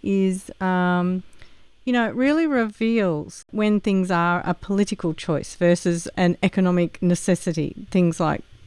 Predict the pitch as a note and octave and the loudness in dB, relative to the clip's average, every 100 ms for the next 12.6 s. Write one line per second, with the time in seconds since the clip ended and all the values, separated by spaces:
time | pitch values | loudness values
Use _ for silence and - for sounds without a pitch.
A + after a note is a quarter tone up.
0 | - E3 D#3+ D#3+ E3 D#3 D3+ D#3 - D#3 | -4 0 2 2 0 -2 -2 -4 -2 -2
1 | D3+ G3+ - - - _ _ _ - G3 | -2 -6 -14 -20 -20 _ _ _ -4 -4
2 | F#3+ G#3+ G#3 A3+ A#3+ A#3+ A3 G#3+ A#3 G#3+ | -2 -2 0 2 2 2 0 0 0 -2
3 | G3 G#3+ - G#3+ G#3 G3+ - F#3+ F#3+ F#3+ | 0 -2 0 0 0 0 -2 -2 0 0
4 | F#3+ - G3 G3 A3 G3+ F#3+ F#3 F#3 - | -2 -2 0 2 4 4 4 2 0 -2
5 | F#3 F#3 F3+ F3+ F3+ - F#3+ F#3+ F#3 F#3 | 0 2 4 2 0 -6 -2 2 4 4
6 | F#3 - F3+ F#3 - G3+ F#3+ F3+ F3 - | 2 -2 -2 -4 -2 0 2 2 -2 -4
7 | G3+ F#3 F3+ F3 F3 F3+ - G3 G3 G#3 | -2 0 2 2 0 -2 -4 -2 -2 0
8 | G#3 G#3 F#3+ F#3+ - F3+ - F3+ E3 F3 | 2 2 0 -6 -4 -4 -4 -4 -2 0
9 | F#3 F#3 F3 E3 E3+ E3 E3 E3+ E3 D#3+ | 0 2 0 2 2 2 0 0 0 0
10 | D#3+ E3+ E3+ E3+ E3 - F3 E3+ E3+ - | 0 0 2 0 0 -2 -2 0 0 -2
11 | F3 E3 D#3+ - E3 D#3+ D#3+ D#3+ E3+ E3 | 0 2 0 0 -2 0 -2 -2 -2 -2
12 | - E3 D#3 D#3 D#3+ | -2 -4 -2 0 -2